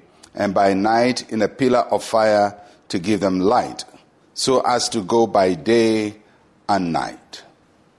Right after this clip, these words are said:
We call it a new year because we've not experienced it before. It's something new, and we're exploring it.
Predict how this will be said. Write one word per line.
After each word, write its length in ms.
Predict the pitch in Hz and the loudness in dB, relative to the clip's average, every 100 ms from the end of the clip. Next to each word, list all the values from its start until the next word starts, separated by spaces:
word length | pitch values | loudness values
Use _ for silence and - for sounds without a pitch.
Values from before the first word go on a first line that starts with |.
| _ - | _ -2
We 120 | 160 | -2
call 300 | 170 220 233 | 0 0 2
it 100 | 214 | 2
a 80 | 185 | 2
new 240 | 156 185 | 2 0
year 280 | 185 139 131 | 0 2 2
because 380 | 127 139 156 139 | 0 -2 -2 0
we've 160 | 143 135 | 0 2
not 180 | 135 | 0
experienced 600 | 135 131 - 147 143 139 | 0 -4 -2 0 0 0
it 120 | 139 127 | -2 -2
before. 460 | 123 - 170 95 | -2 2 2 2
It's 160 | 98 101 | 0 -2
something 460 | 143 139 147 135 | -2 -2 0 0
new, 320 | 160 202 123 90 | 0 0 0 0
and 240 | 110 110 | 0 2
we're 120 | 110 | 0
exploring 720 | 104 - - 165 156 147 117 | 0 -2 -4 2 2 2 0
it. 360 | 92 - - | -2 -8 -16